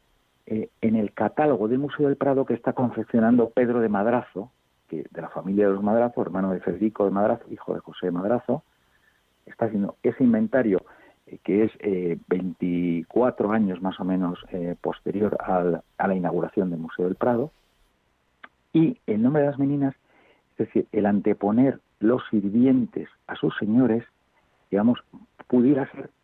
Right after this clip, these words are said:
una, una forma de reflejar el pensamiento republicano que ya, eh, eh, se infiltraba, eh, en la Europa del siglo diecinueve.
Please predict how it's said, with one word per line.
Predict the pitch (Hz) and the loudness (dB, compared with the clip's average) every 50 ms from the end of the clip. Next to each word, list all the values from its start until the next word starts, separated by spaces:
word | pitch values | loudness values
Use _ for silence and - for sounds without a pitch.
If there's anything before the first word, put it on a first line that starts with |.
| _ - | _ 0
una, | 117 123 131 135 127 107 - | 2 2 4 2 2 0 -2
una | - 113 127 131 123 | -2 0 2 2 0
forma | 123 - 123 120 113 | 2 2 2 4 4
de | 107 | 4
reflejar | 110 104 - - 104 - - 123 123 - | 2 0 0 -2 -4 -2 0 -2 -2 -2
el | 107 104 | -2 -4
pensamiento | - - - 135 127 - - 113 117 123 123 131 127 120 - - 127 | 0 2 2 2 2 2 0 2 4 6 6 6 4 2 2 0 0
republicano | 113 - 101 104 104 - - 120 123 120 113 113 - - 113 113 110 113 110 - _ - | 0 0 2 0 0 0 2 2 2 2 2 0 0 0 0 0 0 -2 -4 -8 _ -8
que | - 98 95 | -4 -4 0
ya, | 92 107 110 113 - _ _ _ _ _ _ _ _ _ - | 2 2 0 0 -2 _ _ _ _ _ _ _ _ _ -6
eh, | 98 101 90 - - | -4 -4 -4 -4 -6
eh, | - 98 92 95 95 95 92 87 - | -8 -6 -4 -2 -2 -2 -4 -4 -4
se | - 95 | -2 -2
infiltraba, | 92 101 104 101 92 - - 104 95 87 - 113 117 117 107 98 113 - - _ _ _ _ | 0 0 0 -2 -2 0 0 0 0 0 0 0 2 2 2 0 -2 -6 -12 _ _ _ _
eh, | - 113 - _ - | -10 -10 -10 _ -8
en | - 90 | -6 -2
la | 82 | -2
Europa | 87 87 87 98 - - 104 | 0 0 0 0 0 0 0
del | 95 85 - | -2 -2 -2
siglo | - 92 87 90 | -4 -2 0 -2
diecinueve. | 82 - - - - - - - - - | -2 -4 -8 -16 -16 -18 -18 -20 -20 -20